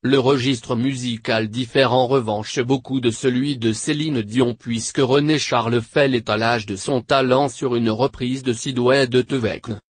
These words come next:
En mentionnant le chanteur canadien en commentaire, René Charles espère certainement obtenir un retour.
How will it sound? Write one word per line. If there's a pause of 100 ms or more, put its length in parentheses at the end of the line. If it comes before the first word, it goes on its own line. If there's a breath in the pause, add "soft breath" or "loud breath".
(200)
En
mentionnant
le
chanteur
canadien
en
commentaire, (180)
René
Charles
espère
certainement
obtenir
un
retour.